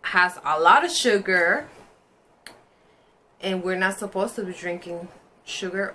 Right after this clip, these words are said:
Actually, it's not that bad. It only has sixteen grams. So compared to other sugary sweet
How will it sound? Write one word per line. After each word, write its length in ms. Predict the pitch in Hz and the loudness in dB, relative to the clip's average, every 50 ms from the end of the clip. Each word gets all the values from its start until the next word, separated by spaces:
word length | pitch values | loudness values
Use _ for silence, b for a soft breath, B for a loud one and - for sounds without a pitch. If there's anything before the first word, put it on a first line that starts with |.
| - - | -4 -4
Actually, 320 | 285 294 - 453 466 427 415 | -4 -4 -4 -2 2 2 2
it's 100 | 370 370 | 4 4
not 160 | 381 392 381 | 0 2 2
that 140 | 381 349 254 | 2 2 2
bad. 220 | 294 339 330 226 | 2 2 2 2
It 120 | 190 196 214 | 2 2 0
only 180 | 226 254 294 | 0 -2 -2
has 220 | 294 311 294 - - | -4 -6 -4 -4 -4
sixteen 400 | - 254 247 - - 254 233 196 | -4 -4 -6 -6 -6 -4 -4 -2
grams. 680 | 170 170 226 254 175 147 151 - - - - - - - - - - _ _ _ _ _ _ _ _ _ _ _ _ _ _ _ _ _ _ _ | 0 0 0 0 -2 -4 -8 -10 -8 -8 -8 -8 -10 -14 -20 -20 -20 _ _ _ _ _ _ _ _ _ _ _ _ _ _ _ _ _ _ _
So 380 | - - 208 208 202 202 196 | -10 -4 0 0 2 2 0
compared 420 | 196 - 240 202 196 226 214 240 330 | -2 -4 -6 -6 -2 0 2 2 2
to 160 | 320 - - | 2 2 4
other 760 | 180 196 208 208 226 220 208 196 185 170 156 151 175 - - - - - _ _ _ _ _ _ _ _ _ _ _ _ _ | 4 4 4 2 0 0 2 2 2 2 0 -2 -6 -10 -14 -20 -20 -20 _ _ _ _ _ _ _ _ _ _ _ _ _
sugary 760 | - - - - - 214 208 196 196 190 190 190 180 165 170 175 | -20 -16 -12 -8 -4 -4 -2 0 0 0 0 0 -2 -4 -8 -12
sweet 540 | - - - - - 185 202 208 247 294 - | -12 -8 -8 -6 -4 -2 -2 -4 -4 -6 -8